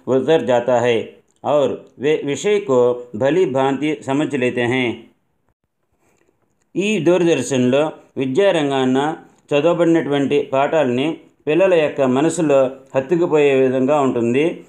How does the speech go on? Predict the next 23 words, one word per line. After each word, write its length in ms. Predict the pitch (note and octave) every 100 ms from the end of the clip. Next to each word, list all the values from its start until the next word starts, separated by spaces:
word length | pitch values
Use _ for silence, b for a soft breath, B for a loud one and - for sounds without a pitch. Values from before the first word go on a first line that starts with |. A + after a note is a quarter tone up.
| B B
అవి, 300 | D#3 F3+ E3+ D#3+
ఆ 120 | D#3+
విషయాల్ని 840 | D3+ D3+ A3 G#3+ E3 C3 C3 C3 C3 - -
చాలా 180 | D3+ D3+ D#3
చక్కగా 300 | D3 E3+ F#3+
అర్థం 280 | E3 B2+ D3+
చేసుకోగలుగుతారు. 1040 | B2+ C3+ C#3+ C3 B2 A#2+ A#2+ G#2+ G2+ - _ _ _ _ _ _ _ _ _ -
दूरदर्शन 520 | B2+ G3 F#3+ F#3 F#3
में 360 | F3+ F3+ F3+ F3+
विज्ञापन 520 | C#3 B2+ E3 E3+ E3+
के 180 | E3 E3+
द्वारा 520 | C3 C3 C3 C3+ C3 B B
अनेक 300 | C3 D3 F3
चित्र, 520 | F3 F3 F3 E3+ E3 D#3+ D#3+ -
संगीत 560 | - C#3+ D3 E3 E3 E3 D#3+ - -
आदि 300 | B2+ D3+ D#3
देख 260 | D3 B2+ D3+
सकते 320 | D3 C3 C3+
हैं. 340 | B2+ B2+ C3 A#2 - B _ A2
దూరదర్శన్లో, 920 | D3 F#3 E3 A#2 C3+ B2+ B2+ D3+ E3 B B B -
ఏ, 80 | B2+ - _ -
ప్రకటనలతో 640 | B2+ C#3+ F#3 F#3 F3+ D#3+
పాటుగా 640 | D#3 C#3 A#2+ A#2+ D#3+ F#3